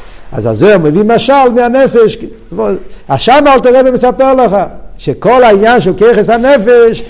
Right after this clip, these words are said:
זה רק, זה, זה לא, זה לא עצם הנפש. כי עצם הנפש הוא לא מצויר בשום ציור של הגבולת של ככס, הוא עצם רוחני פשוט ומופשט מכל גירה וציור. ולכן הכ-, הככס הנפש הם בין הערך לנפש. אז זה סתם יסוד כדי להבין מה ש-,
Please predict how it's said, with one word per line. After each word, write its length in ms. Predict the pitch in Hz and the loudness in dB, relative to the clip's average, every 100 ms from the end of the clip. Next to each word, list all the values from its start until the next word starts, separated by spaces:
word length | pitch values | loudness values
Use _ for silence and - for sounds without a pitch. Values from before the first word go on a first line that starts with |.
| - | -8
זה 100 | 196 | -4
רק, 220 | 214 220 220 - - - | 0 0 -2 -12 -20 -10
זה, 240 | 151 220 | 0 2
זה 120 | 185 | 4
לא, 100 | 233 254 220 190 190 | 4 4 2 0 -4
זה 180 | 180 202 | -2 -2
לא 80 | 262 | 0
עצם 300 | 233 190 175 | 0 -2 -6
הנפש. 500 | 151 127 - - - - - - - | -6 -8 -12 -20 -20 -20 -20 -12 -4
כי 100 | 170 | 0
עצם 280 | 202 214 | 0 0
הנפש 500 | 226 247 277 208 220 | 0 2 2 2 2
הוא 100 | 185 | 0
לא 100 | 214 | -2
מצויר 420 | 226 214 208 220 208 | -2 -2 -2 0 0
בשום 320 | 190 208 190 | -2 -4 -6
ציור 360 | - 220 202 | -8 -2 -2
של 200 | 151 185 | -2 -4
הגבולת 440 | 170 156 170 208 165 | -4 -2 0 0 0
של 140 | 165 | -6
ככס, 420 | 151 185 175 190 - - - | -6 -4 -4 -6 -10 -20 -8
הוא 400 | 131 147 202 180 | -2 0 2 2
עצם 300 | 165 208 190 | 2 0 0
רוחני 320 | 175 233 175 | 0 0 -2
פשוט 360 | 185 214 190 175 | -2 -2 -2 -2
ומופשט 300 | 190 202 180 | 0 0 -2
מכל 280 | 165 175 190 | -2 0 0
גירה 260 | 175 202 180 | 2 0 0
וציור. 360 | - 190 185 - - - | -4 -2 -2 -2 -12 -6
ולכן 760 | 143 - 160 165 170 180 247 240 | -6 -4 -2 -2 0 -2 0 2
הכ-, 240 | 208 202 | 0 0
הככס 520 | 190 175 190 196 175 | -4 -4 -2 -2 -2
הנפש 300 | 226 240 185 | -2 -4 -4
הם 100 | 190 | -6
בין 140 | 196 190 | -6 -6
הערך 160 | 156 | -6
לנפש. 460 | 160 147 139 151 - - - - - - - | -8 -10 -12 -18 -20 -20 -20 -20 -20 -16 -8
אז 100 | 147 | -2
זה 120 | 233 | 0
סתם 260 | 226 220 196 | 0 -2 0
יסוד 540 | 175 - 202 214 180 | -2 -2 0 0 -2
כדי 200 | 175 156 | -4 -4
להבין 520 | 147 143 190 196 160 | -4 -4 -6 -6 -6
מה 180 | 156 170 | -6 -8
ש-, 100 | - | -6